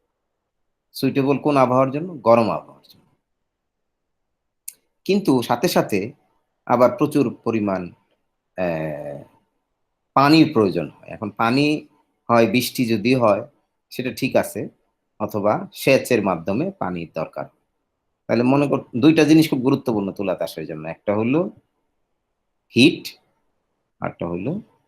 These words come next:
ওয়াটার। হিট মানে ওই যে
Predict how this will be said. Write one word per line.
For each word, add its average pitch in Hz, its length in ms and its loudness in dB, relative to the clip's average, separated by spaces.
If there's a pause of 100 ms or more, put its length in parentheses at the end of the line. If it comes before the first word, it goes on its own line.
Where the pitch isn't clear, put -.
(500)
ওয়াটার। - 300 -4 (1700)
হিট 123 240 0
মানে 127 160 2
ওই 120 100 0
যে 113 200 -2